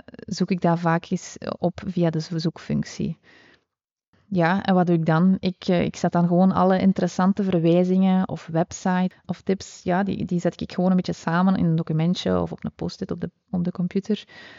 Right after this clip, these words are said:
Alles een beetje bundelen waar ik denk dat voor mij handig is om mee te nemen. Wat ik ook doe, eh, om lotgenoten aan te spreken is, ik heb Instagram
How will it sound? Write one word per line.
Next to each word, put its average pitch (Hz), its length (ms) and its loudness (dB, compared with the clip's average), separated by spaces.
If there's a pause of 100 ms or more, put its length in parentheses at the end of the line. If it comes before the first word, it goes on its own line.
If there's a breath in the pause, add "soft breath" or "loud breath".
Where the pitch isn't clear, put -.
(140 loud breath)
Alles 190 220 2
een 190 60 6
beetje 185 220 4
bundelen 240 600 6
waar 185 140 2
ik 175 140 0
denk 196 240 4
dat 185 120 2
voor 175 180 -2
mij 170 220 4
handig 170 340 4
is 165 140 2
om 160 80 0
mee 151 140 2
te - 120 -4
nemen. 165 380 -2 (1600)
Wat 190 240 2
ik 190 180 -4 (280)
ook 196 360 2
doe, 240 420 4
eh, 226 380 4
om 220 180 6
lotgenoten 214 500 4
aan 202 160 4
te 208 100 0
spreken 202 480 0
is, - 380 -6 (320 soft breath)
ik 202 160 -6
heb 190 180 2 (240)
Instagram 285 800 2